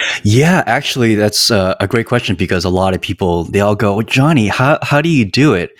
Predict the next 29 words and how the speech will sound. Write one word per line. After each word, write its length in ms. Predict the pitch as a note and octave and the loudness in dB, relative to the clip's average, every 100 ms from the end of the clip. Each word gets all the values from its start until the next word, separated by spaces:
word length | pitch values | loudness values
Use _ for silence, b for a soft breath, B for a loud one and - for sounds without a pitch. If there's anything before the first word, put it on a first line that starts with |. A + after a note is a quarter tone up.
| B B B B | B B B B
And 100 | E3 | -2
I 40 | F3+ | 0
guess 180 | A#3 - | 0 -2
for 200 | - A#2+ | 0 2
me, 360 | C3 D3 B2 | 4 6 4
it's 220 | G2+ F#2+ | 2 0
all 180 | A2+ A#2+ | 0 0
about, 460 | A2+ G2+ G2+ G2 G2 | 0 0 0 0 -2
um, 580 | F2+ F2+ F2 E2+ E2 F2 - _ _ b b b b _ | -4 -2 -2 -2 -2 -4 -10 _ _ b b b b _
planning 540 | - A2 A2 A2+ A2+ A2+ | -2 0 0 0 -2 -4
and 160 | F#2+ | -8
proper 320 | - G#2 - | -4 -4 -2
schedule, 600 | F#2+ - F#2+ F2+ F#2+ F#2 | -2 -2 -2 0 0 0
you 140 | G2 F#2+ | 0 0
know, 80 | - | 0
scheduling 580 | - G2 F#2 G2+ G2 G2 | -2 -2 0 0 2 0
of 120 | E2+ | 0
your 100 | F2+ | -2
day. 400 | E2+ F2+ F#2 F#2+ B B B - | 0 0 0 -2 B B B -2
A 60 | |
lot 160 | A#2 C3 | 0 0
of 60 | C3+ | -2
times, 420 | C#3+ C3 B2 - | -2 0 0 0
uh, 300 | F#2+ F2 E2 | 0 0 -2
what 180 | F#2 G2 | -2 0
I've 200 | F2+ G2+ | 0 0
realized 480 | G#2+ G2 E2+ E2+ | 0 0 -2 -4
that 200 | F2 D#2+ | -4 -2
with 220 | F#2+ F#2 | -2 -4